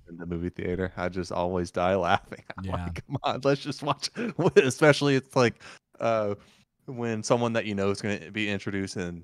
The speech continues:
Speaker 1: they're introduced, and then everybody just goes wild. I'm like, "Guys, just watch the movie."
Speaker 2: <laughs>
Speaker 1: Like,
Speaker 2: I don't
Speaker 1: we
Speaker 2: know,
Speaker 1: knew
Speaker 2: it's
Speaker 1: this was gonna happen. It's not like it's a
Speaker 2: Yeah.
Speaker 1: surprise.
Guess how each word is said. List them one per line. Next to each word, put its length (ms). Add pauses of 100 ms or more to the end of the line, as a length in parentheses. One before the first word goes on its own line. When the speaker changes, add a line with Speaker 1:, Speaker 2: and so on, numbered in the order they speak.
Speaker 1:
they're 160
introduced, 540
and 100
then 120
everybody 400
just 200
goes 240
wild. 320
I'm 80
like, 160
"Guys, 340
just 280
watch 260
the 220
movie." 360
Speaker 2:
<laughs> 60 (2000)
Speaker 1:
Like, 140
Speaker 2:
I 40
don't 80
Speaker 1:
we 60
Speaker 2:
know, 160
Speaker 1:
knew 60
Speaker 2:
it's 100
Speaker 1:
this 140
was 120
gonna 240
happen. 320
It's 120
not 120
like 140
it's 180
a 40
Speaker 2:
Yeah. 80
Speaker 1:
surprise. 800